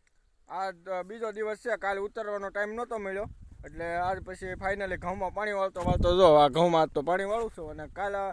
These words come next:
કાલ ટાઈમ નહોતો મળતો એટલે કાલ ઉતાર્યો નહીં અને આજ ઉતારી નાખ્યો આપણે. કાલ નટરાજ કાકાને મળવા ગયા, બહુ જ મજા આવી. અને બધા કહેતા હોય કે ઘમંડ હોય, પણ એવું કાંઈ નથી અને એવું બધું છે.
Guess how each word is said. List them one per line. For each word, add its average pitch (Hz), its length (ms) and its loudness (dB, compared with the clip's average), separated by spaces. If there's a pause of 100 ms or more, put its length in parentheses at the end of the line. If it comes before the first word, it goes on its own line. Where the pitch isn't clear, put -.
(380)
કાલ 196 140 -8
ટાઈમ 214 240 -8
નહોતો 247 180 -8
મળતો 233 280 -8
એટલે 208 160 -6
કાલ 208 180 -4
ઉતાર્યો 247 440 -4
નહીં 262 180 -4
અને 196 180 -4
આજ 208 180 -4
ઉતારી 233 280 -6
નાખ્યો 208 280 -10
આપણે. 165 280 -12
કાલ 196 180 -8
નટરાજ 214 400 -6
કાકાને 208 300 -6
મળવા 220 240 -4
ગયા, 220 160 -4
બહુ 233 280 -2
જ 220 60 -6
મજા 254 240 2
આવી. 208 220 2 (640)
અને 202 140 -8 (380)
બધા 233 260 -4
કહેતા 262 300 -4
હોય 240 140 -2
કે 220 100 -6
ઘમંડ 240 360 -4
હોય, 240 140 -2
પણ 214 160 -6
એવું 220 220 -4
કાંઈ 240 220 0
નથી 269 280 -6 (680)
અને 190 160 -18 (420)
એવું 196 180 -8
બધું 190 240 -10
છે. 226 160 -4